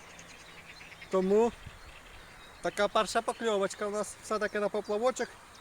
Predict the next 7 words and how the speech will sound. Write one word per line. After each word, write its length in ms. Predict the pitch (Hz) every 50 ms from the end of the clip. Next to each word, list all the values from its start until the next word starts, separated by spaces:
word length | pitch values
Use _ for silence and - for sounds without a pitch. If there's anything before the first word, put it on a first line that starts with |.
| - - - - - - -
І 160 | 190 214 208
клюнула, 640 | - - - 202 226 240 247 247 254 254 247 247 247
друзі, 460 | 220 233 254 262 262 254 240 269 233 - - - - - - - - - - - - - - - - - - - -
вона 400 | 156 180 185 202 220 240 233 190 - -
на 200 | 170 170 175 180
наше 420 | 185 208 220 220 - - 208 208 190 -
пінотісто 760 | 214 208 196 196 180 - - 175 175 165 - - 240 240